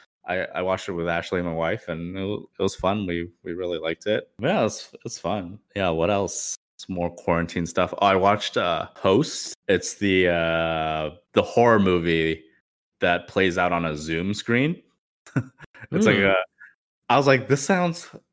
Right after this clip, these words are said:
Speaker 1: fucking terrible. Like, the last
Speaker 2: <laughs>
Speaker 1: thing I want is to watch a movie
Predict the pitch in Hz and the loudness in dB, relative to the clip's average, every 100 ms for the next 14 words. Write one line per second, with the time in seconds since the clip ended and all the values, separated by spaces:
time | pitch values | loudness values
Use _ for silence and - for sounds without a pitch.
0 | _ _ - 101 95 85 - 87 82 80 | _ _ -14 -8 -6 -6 -4 -2 -2 -6
1 | 65 53 - - - 302 302 233 247 - | -10 -12 -12 2 4 6 4 4 6 4
2 | - 339 151 160 - 120 107 107 110 - | 4 4 4 0 -4 -2 2 2 0 -4
3 | - - 101 - 95 87 90 - - _ | -8 -2 -2 -2 -4 0 -2 -2 -12 _
4 | 92 90 95 92 92 90 92 | -4 0 0 2 0 0 -4